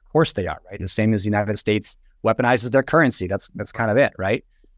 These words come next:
And then smaller nations like Indonesia, it's the world's small nation, but it's the world's largest exporter of nickel, right? Very important alloy,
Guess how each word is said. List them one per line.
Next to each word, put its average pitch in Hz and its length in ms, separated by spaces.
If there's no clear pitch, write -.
And 104 180
then 104 260
smaller 110 420
nations 104 560
like 101 180
Indonesia, 104 720
it's - 240
the 117 100
world's 110 500
small 131 400
nation, 110 380
but 101 100
it's 104 120
the 117 80
world's 117 280
largest 107 560
exporter 110 420
of 90 120
nickel, 104 440
right? 101 180
Very 110 240
important 107 480
alloy, 101 380